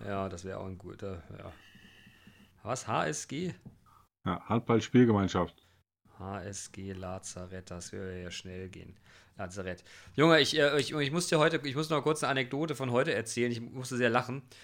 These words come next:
Speaker 1: Ich
Speaker 2: Ja.
Speaker 1: war, äh, ich war heute Mittag mal ganz kurz mal raus, hab mir einen Kaffee geholt. Du weißt ja, diese, diese, diese Kaffeebude da direkt neben uns in der Bu-, in der Company.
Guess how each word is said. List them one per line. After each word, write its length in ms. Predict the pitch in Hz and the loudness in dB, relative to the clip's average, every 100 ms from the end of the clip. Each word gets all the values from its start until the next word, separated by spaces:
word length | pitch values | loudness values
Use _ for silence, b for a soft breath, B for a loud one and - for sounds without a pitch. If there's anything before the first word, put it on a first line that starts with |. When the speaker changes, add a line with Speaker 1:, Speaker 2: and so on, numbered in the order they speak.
| b b | b b
Speaker 1:
Ich 120 | 104 | -2
Speaker 2:
Ja. 60 | 95 | 4
Speaker 1:
war, 480 | 117 127 117 120 - | 6 6 4 0 -2
äh, 40 | |
ich 80 | 113 | 0
war 100 | 120 | 2
heute 160 | 127 | 2
Mittag 240 | 123 147 139 | 2 4 4
mal 100 | 139 | 4
ganz 260 | 131 156 | 2 0
kurz 220 | - 147 - | 0 0 0
mal 120 | 131 | 2
raus, 240 | 120 151 | 2 2
hab 80 | 139 | 0
mir 80 | 135 | -2
einen 80 | 123 | -2
Kaffee 260 | 160 180 | -2 -2
geholt. 300 | 127 113 131 | -2 0 0
Du 40 | 117 | 0
weißt 200 | 120 127 | 0 0
ja, 60 | |
diese, 200 | 113 107 | -4 -4
diese, 520 | 110 110 101 98 95 | -6 -8 -8 -10 -10
diese 140 | 101 101 | -10 -10
Kaffeebude 520 | - 139 135 107 104 | -6 -4 -4 -4 -4
da 140 | 104 | -4
direkt 360 | 101 101 104 - | -4 -4 -6 -6
neben 180 | 101 104 | -6 -6
uns 200 | 101 107 | -8 -8
in 80 | 104 | -8
der 80 | |
Bu-, 180 | 98 - | -8 -12
in 80 | 117 | -12
der 120 | 104 | -12
Company. 480 | 98 107 104 110 156 | -8 -6 -6 -6 -8